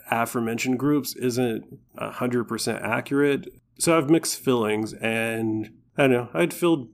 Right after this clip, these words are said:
disingenuous if I didn't mention this, 'cause this is, like, something from this series that I've thought about a fair bit.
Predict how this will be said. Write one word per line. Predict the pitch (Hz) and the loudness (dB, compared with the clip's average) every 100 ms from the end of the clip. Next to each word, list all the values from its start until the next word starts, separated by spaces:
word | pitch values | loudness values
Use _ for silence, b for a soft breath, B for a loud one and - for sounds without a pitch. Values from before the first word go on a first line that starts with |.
| - | -2
disingenuous | 156 147 127 123 120 110 110 | 0 2 2 4 2 2 0
if | - | -2
I | 104 | -6
didn't | 87 110 110 101 | -6 -6 -4 -2
mention | 104 104 - - 104 101 101 95 - | -4 -6 -4 -4 -2 -4 -6 -8 -8
this, | 104 - | -8 -8
'cause | - 117 | -4 0
this | 143 | 0
is, | 127 127 | 0 0
like, | 135 127 107 - - - | 0 0 -2 -12 -18 -10
something | - - 139 123 127 117 113 | -6 -2 0 0 0 -2 -2
from | 107 - 117 104 104 104 104 104 | -4 -8 -2 0 0 -2 -6 -6
this | 107 104 - | -4 -4 -4
series | 104 101 101 | -4 -4 -6
that | 98 | -8
I've | 95 | -8
thought | - 101 | -6 -6
about | 95 104 104 - | -6 -8 -10 -10
a | - 127 | -6 -6
fair | - 113 101 | -6 -8 -6
bit. | 95 98 - | -8 -12 -14